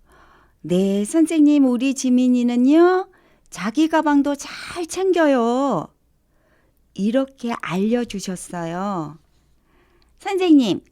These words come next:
저는요, 어제 식탁 정리도 했어요." "저는요,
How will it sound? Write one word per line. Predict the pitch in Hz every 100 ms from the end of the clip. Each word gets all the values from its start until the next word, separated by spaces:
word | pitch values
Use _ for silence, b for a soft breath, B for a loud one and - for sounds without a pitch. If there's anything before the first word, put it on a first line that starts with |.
| _ _ _
저는요, | - 214 262 269 254 233 254 285 254 - b b b -
어제 | - 190 190 220 226 226 233 b
식탁 | - - 466 - 392 381 -
정리도 | 220 185 220 247 247 262
했어요." | 403 - 302 226 143 - _ _ _ _ _ _ _ _ _ _ _ b b b b -
"저는요, | 202 214 247 240 226 226 233 226